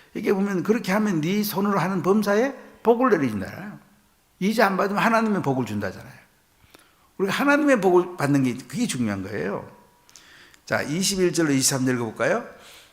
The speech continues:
"내 하나님 여호와께 서원하거든 각기를 더디하지 말라. 내 하나님 여호와께서 반드시 그것을 내게 요구하시리니 더디면 그것이 내게 죄가 될 것이라. 내가 서원하지 아니하였으면 무죄하리라.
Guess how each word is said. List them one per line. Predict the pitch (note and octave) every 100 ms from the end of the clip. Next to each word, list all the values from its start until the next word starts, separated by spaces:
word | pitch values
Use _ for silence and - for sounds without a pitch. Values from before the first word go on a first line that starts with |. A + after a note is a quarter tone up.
| -
"내 | C3 D3
하나님 | E3 F3 F3
여호와께 | C#3+ C3 C3+ C3+ D#3 D3+ C3
서원하거든 | A#2+ C3+ C3 C3+ B2 B2 B2+ B2 A2+
각기를 | C#3+ - G3 D#3
더디하지 | C3 B2 B2+ A2+ G#2+
말라. | G#2 G#2 A2 A2 A2 -
내 | A2+ B2+
하나님 | D3+ G3+ A3 G#3
여호와께서 | D#3+ D3+ D#3+ D#3+ E3 F3
반드시 | E3+ C#3+ F3+ G3+ G#3 G#3
그것을 | G3+ D#3+ F#3 F#3+ E3
내게 | - G3+ G#3 -
요구하시리니 | - B2 A#2+ A2 A2 A2 C#3 G#3+ A#3+ - - _ _
더디면 | - B2+ A#2 A#2 A2 A2 G#2
그것이 | A2 G3 G#3 G3+
내게 | D3+ D#3 D#3 C#3+
죄가 | - A#2 A2+
될 | A2+ A2
것이라. | G2+ - G2+ F#2+ - - A#2
내가 | C#3 D#3+
서원하지 | D#3 F3+ F#3+ F3 F#3
아니하였으면 | - B2+ C3 C#3 D3+ F3 G3+ G#3 - -
무죄하리라. | - A#2+ A#2 B2+ D3+ D#3 G3 - -